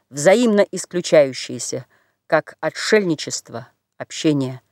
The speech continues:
радость жизни, подвижничество. Скажу образно, он был тот самый святой, к которому на скалу, которая была им же, прибегал полечить лапу больной кентавр, который был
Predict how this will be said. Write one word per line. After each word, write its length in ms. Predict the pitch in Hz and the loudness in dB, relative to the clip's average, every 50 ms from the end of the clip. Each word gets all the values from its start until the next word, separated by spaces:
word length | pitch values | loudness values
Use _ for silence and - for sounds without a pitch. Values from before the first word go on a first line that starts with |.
| _ _ _ _ _ _ _ - | _ _ _ _ _ _ _ 0
радость 340 | - 170 175 175 175 180 170 | 2 2 2 2 0 -4 -2
жизни, 400 | 147 156 214 220 170 143 139 135 | -2 0 0 0 -2 -2 -4 -6
подвижничество. 1040 | - - 135 131 123 127 160 156 - 147 139 - - 131 - - - - 123 123 - _ _ _ _ _ _ _ _ _ - - - | -4 -2 -2 -2 0 0 -2 0 0 -2 -4 -4 -4 -8 -8 -10 -12 -14 -18 -20 -20 _ _ _ _ _ _ _ _ _ -20 -20 -18
Скажу 320 | - - - 226 214 240 254 | -6 0 2 2 4 2 4
образно, 540 | - 233 247 214 170 156 143 139 143 131 - - - - _ _ | 4 6 4 4 4 2 -2 -2 -4 -6 -8 -10 -14 -20 _ _
он 180 | - 196 208 | -2 0 4
был 200 | 196 220 226 - _ - | 4 4 4 4 _ -2
тот 180 | 233 220 - | -2 -2 -2
самый 400 | - - - 233 202 185 175 165 | -2 0 2 2 4 2 0 -2
святой, 480 | - - - 165 180 - - 247 254 233 | -4 -4 -6 -6 -4 0 0 2 2 0
к 40 | - | 0
которому 520 | - 185 180 - 196 190 190 190 185 175 | -2 -2 -2 0 0 2 4 4 4 4
на 180 | - 190 190 196 | 4 4 2 2
скалу, 520 | 180 - - - 190 180 196 247 277 208 - _ _ _ _ _ _ _ | 2 0 -2 0 2 2 4 2 0 0 -2 _ _ _ _ _ _ _
которая 300 | - 156 - - 156 156 | -8 -6 -2 0 0 2
была 280 | 143 156 160 165 165 160 - _ _ | 4 4 4 6 4 2 2 _ _
им 260 | - 208 190 165 156 143 | -6 -4 0 0 0 0
же, 260 | 131 131 135 127 - _ _ _ _ _ _ _ _ | 0 -2 -2 -2 -4 _ _ _ _ _ _ _ _
прибегал 420 | - 185 202 196 208 190 226 220 | -2 0 4 4 6 8 6 6
полечить 480 | 208 - 208 202 202 - - 208 - - | 6 2 -4 -6 -6 -6 -8 -8 -2 2
лапу 280 | 202 220 220 - - 196 | 4 4 4 4 2 2
больной 360 | 175 185 185 190 202 196 190 | 4 4 4 4 2 0 0
кентавр, 560 | - - 196 180 170 - 247 247 240 214 196 | 0 0 0 0 0 2 0 0 0 0 -2
который 320 | - 170 175 - 190 196 | -2 -2 -2 0 0 -2
был 260 | 185 156 170 220 214 | 0 4 4 2 2